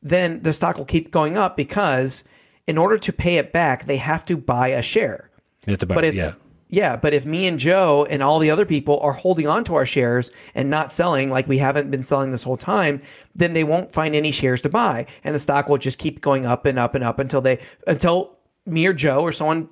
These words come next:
Speaker 1: taps out and is like, "All right, cool, thirty thousand." Then they can pick up one share. And then it goes up to fifty. Okay, then s-, some, like, people like me and Joe, we drop up, we drop some of our shares.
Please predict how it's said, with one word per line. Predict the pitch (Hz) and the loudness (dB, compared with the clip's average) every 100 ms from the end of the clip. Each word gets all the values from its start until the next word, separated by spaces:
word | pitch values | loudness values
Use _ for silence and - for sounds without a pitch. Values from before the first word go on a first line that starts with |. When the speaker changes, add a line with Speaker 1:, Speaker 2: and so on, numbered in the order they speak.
| - | -2
Speaker 1:
taps | 160 - 151 | 0 0 2
out | 147 | 0
and | 156 | 0
is | |
like, | 143 143 | -2 0
"All | 147 | 2
right, | 135 135 | 2 2
cool, | 131 160 139 123 - - | 2 2 2 0 -8 -4
thirty | 160 156 | -2 0
thousand." | 147 123 110 117 | 0 -2 -4 -6
Then | 139 | -2
they | 160 | 0
can | 160 147 | 2 2
pick | 165 | 0
up | 151 | 0
one | - 139 | 0 0
share. | 131 143 110 107 _ _ _ _ - | 0 0 -2 -8 _ _ _ _ -8
And | 160 | -2
then | 160 | 0
it | |
goes | 156 156 | 2 0
up | 147 | 0
to | 135 | -2
fifty. | 160 147 127 | -2 0 0
Okay, | 131 151 | 0 0
then | 139 135 - - | 0 -2 -6 -14
s-, | - - 175 | -14 -12 -4
some, | - 156 151 | 0 0 0
like, | 147 151 151 | 0 -2 -2
people | 156 | 0
like | 143 135 | 0 0
me | 143 | -2
and | 135 | 2
Joe, | 143 139 135 - | 2 2 0 -8
we | - 160 | -2 0
drop | 156 131 - | 2 0 0
up, | 147 - | -2 0
we | 160 | -2
drop | 135 151 139 | 0 -2 -2
some | 160 | -2
of | 139 | 0
our | 127 | 0
shares. | - 151 135 127 | 2 2 2 0